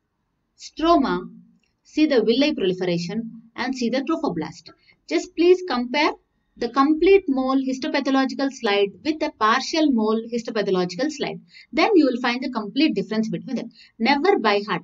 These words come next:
Please understand the concept and you will get it clearly. Next, we will see the differences. See, in case of, uh,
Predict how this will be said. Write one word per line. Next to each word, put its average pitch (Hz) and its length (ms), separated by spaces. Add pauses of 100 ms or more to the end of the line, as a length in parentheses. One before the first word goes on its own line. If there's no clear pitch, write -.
(160)
Please 339 200
understand 254 520
the 262 80
concept 226 420
and 240 220
you 226 80
will 226 120
get 226 200
it - 180 (380)
clearly. 185 520 (1800)
Next, 170 300 (320)
we 254 80
will 269 80
see 277 140
the 254 80
differences. 170 580 (280)
See, - 280
in 277 140
case 370 340
of, 285 160 (220)
uh, 190 400